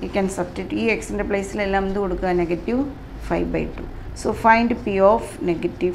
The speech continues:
five by two. So negative five by two the whole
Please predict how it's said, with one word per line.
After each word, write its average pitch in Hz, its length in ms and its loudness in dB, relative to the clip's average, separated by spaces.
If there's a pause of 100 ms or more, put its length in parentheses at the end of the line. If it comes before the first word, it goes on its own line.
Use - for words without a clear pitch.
(100)
five - 280 -2
by - 100 -4 (200)
two. - 100 -14 (1900)
So - 60 -2 (160)
negative 208 400 0 (100)
five 185 260 6
by 196 100 8 (160)
two 233 120 -2 (120)
the 185 140 6
whole 185 240 2